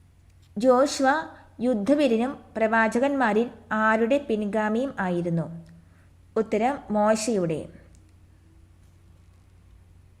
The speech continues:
ജോഷുവ തൻ്റെ നാമത്തിനൊത്ത് ആരുടെ തിരഞ്ഞെടുക്കപ്പെട്ടവർക്കാണ്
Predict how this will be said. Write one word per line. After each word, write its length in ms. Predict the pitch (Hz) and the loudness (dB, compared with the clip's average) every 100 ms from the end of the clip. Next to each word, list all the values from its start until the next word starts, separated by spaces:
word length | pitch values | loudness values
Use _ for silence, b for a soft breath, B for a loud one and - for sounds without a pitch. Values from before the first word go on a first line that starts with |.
| _ - - _ _ _ | _ -20 -20 _ _ _
ജോഷുവ 500 | 196 254 262 262 285 294 320 - | 0 4 4 4 2 -2 -2 -4
തൻ്റെ 280 | 226 240 | -2 0
നാമത്തിനൊത്ത് 800 | 254 220 220 233 277 262 208 214 262 269 B B B - 220 | 0 0 0 -2 -2 -4 -2 -2 -2 -6 B B B -6 0
ആരുടെ 480 | 233 240 254 254 311 - | 4 4 4 2 -2 -2
തിരഞ്ഞെടുക്കപ്പെട്ടവർക്കാണ് 1600 | - 226 226 233 247 247 233 262 269 - - 247 254 226 202 | -4 -2 0 -2 -2 -4 -2 0 0 -2 -6 -6 -2 -2 0